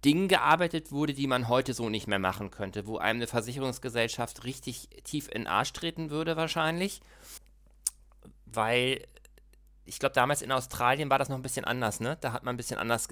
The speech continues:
äh, arbeiten können, aber in Ho-, Hollywood gelten wohl schon etwas krassere Vorschriften, was ja irgendwo auch richtig ist. Denke mal, der, der Schutz der Menschen vo-, am Set sollte irgendwie im Vordergrund stehen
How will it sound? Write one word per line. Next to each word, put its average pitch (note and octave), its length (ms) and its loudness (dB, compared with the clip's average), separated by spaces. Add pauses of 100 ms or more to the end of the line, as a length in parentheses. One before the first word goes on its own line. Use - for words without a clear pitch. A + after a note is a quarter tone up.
(100)
äh, G#2 360 0 (360)
arbeiten G#2+ 360 0
können, B2 320 -4
aber A2 180 0
in G2+ 140 -4
Ho-, G#2+ 320 -6
Hollywood C3 480 -2
gelten B2 340 2
wohl A#2+ 120 -6
schon A#2+ 240 -6
etwas - 580 -2 (920)
krassere G#2+ 540 -2
Vorschriften, G2+ 640 -6
was A2 140 0
ja A#2+ 100 4
irgendwo A#2+ 340 -2
auch - 180 -6
richtig - 360 -8
ist. - 300 -6 (1300)
Denke A#2+ 240 0
mal, A2 360 2
der, G#2 380 -4
der G2+ 500 -8
Schutz - 360 -8
der A2 340 2
Menschen A2+ 720 -8
vo-, - 220 -10
am A2 160 -6
Set B2+ 260 -4
sollte A#2 360 -4
irgendwie A2+ 400 -8
im - 80 -10
Vordergrund C3 580 -2
stehen C3+ 400 -2